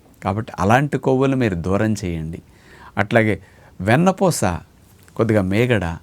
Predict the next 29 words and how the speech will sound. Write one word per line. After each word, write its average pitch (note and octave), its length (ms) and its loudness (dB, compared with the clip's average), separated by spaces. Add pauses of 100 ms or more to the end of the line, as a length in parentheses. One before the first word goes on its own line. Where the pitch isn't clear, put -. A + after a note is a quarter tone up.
(380)
ఎప్పుడన్నా C#3+ 320 2
వాడితే C#3+ 360 2
దోషమే B2+ 400 0
ఉండదు. G#2+ 380 -6 (200)
అది A#2 200 -2
హీట్ A3 280 4
అవ్వలేదు D3 360 4
కాబట్టి, G#2+ 460 0
మరగలేదు B2+ 600 2
కాబట్టి A2+ 240 0
కొవ్వులు A2+ 300 2 (120)
చెడిపోవండి. F2 600 -4 (460)
అలా B2 140 6
ఎప్పుడన్నా D#3+ 360 2
వాడుకోండి, G2 580 0 (320)
రోజు B2+ 300 4
మేగడ G#2 340 2
వాడుకోండి. D#2 600 -4 (480)
కానీ D#3+ 220 2
నెయ్యి B2 400 2
మరిగేసరికి A2+ 1160 0 (360)
ఆ F2+ 100 -4
కొవ్వులు A2 420 2
మళ్ళా G2 240 0
చెడిపోతాయి. - 560 -10 (140)
అందుకని G2 580 -2 (500)
మరిగిన B2 600 2
నెయ్యి G2 340 0
కంటే F2+ 500 -6